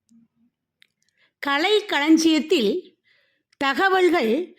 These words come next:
பெரும்பாலும் அகர வரிசையில் தொகுக்கப்பட்டிருக்கும். இப்பாடப்பகுதியில்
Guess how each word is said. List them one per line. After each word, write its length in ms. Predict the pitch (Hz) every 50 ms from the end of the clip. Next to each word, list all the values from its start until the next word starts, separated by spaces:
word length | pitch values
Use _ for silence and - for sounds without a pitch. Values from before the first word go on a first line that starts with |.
| _ _ _ _
பெரும்பாலும் 920 | - 285 277 302 359 392 403 415 381 370 302 285 330 370 370 302 220 214 294 - - - _ - - _
அகர 460 | - 202 226 226 233 370 392 403 403
வரிசையில் 640 | 392 370 285 285 302 285 - 320 302 294 359 359 427 494 - - - _ _ -
தொகுக்கப்பட்டிருக்கும். 1080 | 294 285 277 339 349 269 - 320 320 - 269 190 - 254 240 220 214 214 220 - 190 165 - - _ _ _ - _ _ _ _ _ _ _ _ _ _ _ -
இப்பாடப்பகுதியில் 1200 | 294 320 330 320 349 - 277 269 285 330 370 370 370 - 285 277 294 349 - 359 349 349 262 240